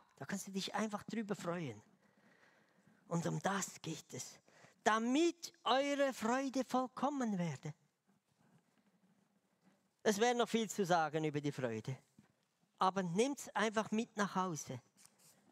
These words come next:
Betet, lest die Bibel und tut, was Gott sagt.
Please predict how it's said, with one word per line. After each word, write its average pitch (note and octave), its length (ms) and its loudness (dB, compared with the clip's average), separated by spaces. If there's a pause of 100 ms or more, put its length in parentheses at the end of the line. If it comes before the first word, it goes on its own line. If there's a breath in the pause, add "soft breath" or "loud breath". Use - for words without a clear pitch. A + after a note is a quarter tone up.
(880)
Betet, B3 580 0 (800)
lest G3 380 2
die F3+ 80 2
Bibel G#3+ 560 2 (2000)
und E3+ 220 2
tut, A3 340 0
was E3 240 2
Gott C#3+ 220 -2
sagt. - 520 -12